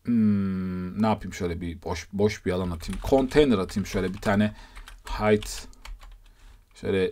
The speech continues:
iki yüzlük değil mi? Buraya da bir color atalım. Colors white.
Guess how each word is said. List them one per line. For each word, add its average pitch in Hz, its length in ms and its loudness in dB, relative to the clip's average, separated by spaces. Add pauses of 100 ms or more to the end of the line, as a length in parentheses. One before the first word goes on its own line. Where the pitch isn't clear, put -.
iki - 260 -2
yüzlük 113 400 4
değil 135 120 2
mi? 82 120 -2 (640)
Buraya 113 160 4
da 110 80 6
bir 110 60 2
color 127 360 6
atalım. 92 380 -2 (100)
Colors - 520 0 (520)
white. 113 400 0